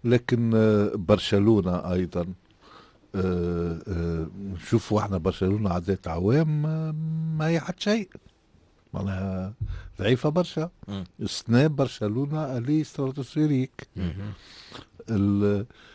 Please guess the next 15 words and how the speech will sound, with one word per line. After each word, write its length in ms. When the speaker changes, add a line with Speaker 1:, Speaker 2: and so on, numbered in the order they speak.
Speaker 1:
آه، 160
هو، 280
هو 140
في 140
الكرة 460
كل، 300
كل 140
جمعيات 540
تعيش 340
دي 140
سيكل. 420
أعتقد 440
أنه 180
فما 320
سيكل 600